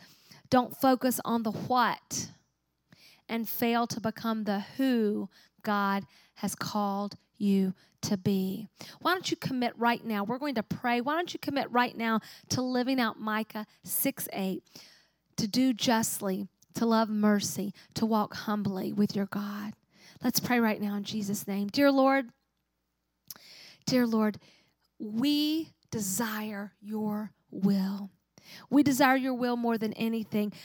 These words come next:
I pray right now, Lord, that you would forgive us for the times that we placed our will before yours. I pray that you would forgive us for the times that we made hearing from you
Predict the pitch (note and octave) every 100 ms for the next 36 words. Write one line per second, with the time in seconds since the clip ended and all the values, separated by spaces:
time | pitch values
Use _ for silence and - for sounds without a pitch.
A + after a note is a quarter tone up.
0 | - C#4 - D4+ D4 C#4 - B3 B3 B3
1 | A#3 G#3 B3+ A#3 - A3 B3 B3 B3+ C4
2 | B3+ A3+ - C4+ B3+ C4 - - - C4
3 | B3 B3+ C#4 - C#4+ C4 - - B3+ C4+
4 | D#4 D#4 B3+ B3 A#3 B3 B3 - A3 F3
5 | B3 A#3 A#3 A3 G3+ G3 - - - C#4
6 | D4+ D#4+ D4 A#3 D4 - C4 A3+ C4+ B3+
7 | C#4 - B3+ A#3+ - C4+ B3+ B3+ - -
8 | - - B3 A#3 C4 C#4+ C4+ B3+ B3+ G#3+
9 | _ _ _ - D4 D4+ D4+ C#4+ C4+ B3
10 | A3+ C#4 D4+ A#3+ A3+